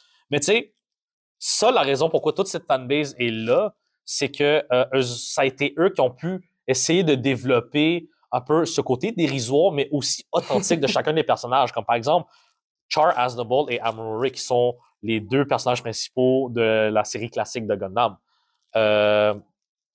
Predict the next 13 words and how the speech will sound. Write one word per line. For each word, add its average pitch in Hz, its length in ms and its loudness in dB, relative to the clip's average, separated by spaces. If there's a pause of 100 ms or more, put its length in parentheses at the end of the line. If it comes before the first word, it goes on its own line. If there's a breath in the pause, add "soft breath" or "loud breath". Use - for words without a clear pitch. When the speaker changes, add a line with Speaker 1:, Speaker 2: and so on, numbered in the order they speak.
Speaker 1:
si - 180 -4
c'était 139 140 -2
pas 185 140 0
pour 190 140 0
les 151 60 4
Fujoshi, 135 840 -4
Speaker 2:
Mhm. 165 300 -14
Speaker 1:
ben, 127 80 -2
tu - 80 -4
sais, 208 160 2
on 131 80 0
n'aurait 123 260 2
pas 151 140 6